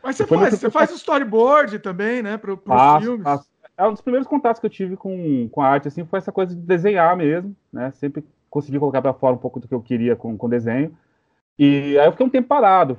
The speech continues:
Speaker 2: fui viver a vida de adolescente, de, de adulto, né?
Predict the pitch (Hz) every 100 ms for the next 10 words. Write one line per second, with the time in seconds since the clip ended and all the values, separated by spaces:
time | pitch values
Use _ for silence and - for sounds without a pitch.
0 | - 139 143 147 143 139 139 147 131 139
1 | 135 127 107 101 90 - _ - 117 131
2 | 123 - 208 247 247 - 220 214 208 165
3 | 120 120 110 104 98 - _ _ _ _
4 | _ - 104 - 107 107 120 135 202 247
5 | - 214 175 214 220